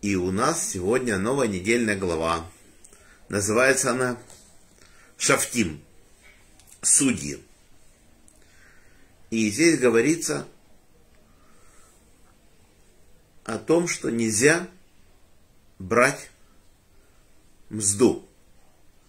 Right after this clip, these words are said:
То есть мзда ослепляет праведников, искажает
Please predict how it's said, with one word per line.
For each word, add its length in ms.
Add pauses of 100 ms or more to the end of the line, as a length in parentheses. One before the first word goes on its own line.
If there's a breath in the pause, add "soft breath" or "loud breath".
(260)
То 80
есть 380
мзда 320
ослепляет 800
праведников, 680 (480)
искажает 800